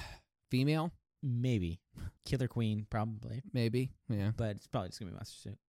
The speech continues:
Speaker 1: Oh.
Speaker 2: I mean, Killer Bee was actually a person.
Speaker 1: True.
Speaker 2: <laughs>
Speaker 1: True.
Speaker 2: But that was, that was early. That was also when we had, like, fishnet creepy ladies.
Speaker 1: True.
Speaker 2: <laughs> So that was a different show back then.
Speaker 1: Yeah, totally different
Speaker 2: <laughs>
Speaker 1: show. They're trying to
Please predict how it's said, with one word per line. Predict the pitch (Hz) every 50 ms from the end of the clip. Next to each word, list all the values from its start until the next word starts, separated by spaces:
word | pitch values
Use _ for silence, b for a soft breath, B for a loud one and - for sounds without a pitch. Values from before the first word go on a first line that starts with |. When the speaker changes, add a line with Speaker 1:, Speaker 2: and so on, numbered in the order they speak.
| _ _ -
Speaker 1:
Oh. | 139 131 131
Speaker 2:
I | 160
mean, | 165 165
Killer | - 208 202 170
Bee | 151 160 180 156 139
was | 123 127 117 135
actually | 123 117 - - 120
a | 110
person. | - 143 127 - - 107 104 113 - _ _ -
Speaker 1:
True. | - - 110 95 98 107 113 - 170 - 262 247 -
Speaker 2:
<laughs> | - 285 233 - - 247 226
Speaker 1:
True. | 220 117 101 92 95 107 120 - _ _ _
Speaker 2:
But | - 160 -
that | 160 143 151 156
was, | 160 147 127 - - - - _ -
that | 151 165
was | 160 135 156
early. | 151 151 127 104 95 101 - - _ _
That | - 156
was | 160 151
also | 160 151 147 - 165
when | 143 139 139
we | 139 147
had, | 147 131
like, | 135 135 127 127 104 - - _ _ _
fishnet | - - 170 156 - - 143 151 131 127 - -
creepy | - 160 123 120 120 127
ladies. | 131 131 135 113 110 107 110 - - - - _ -
Speaker 1:
True. | - - 131 113 110 117 139 190 190 -
Speaker 2:
<laughs> | 320 302 247 - -
So | - - 226 190
that | 175 175 180
was | 190 196
a | 214
different | 196 160 139 135 180 180 170 180 175 160
show | - - 165 170 156 139
back | 123 143 143 147 -
then. | - 190 165 - 156
Speaker 1:
Yeah, | 165 156 117 90
totally | - - 196 202 294 294 247 202
different | 104 - 104 101 -
Speaker 2:
<laughs> |
Speaker 1:
show. | - - - - 101 104
They're | 113 123 -
trying | - 156 143 131
to | 127 123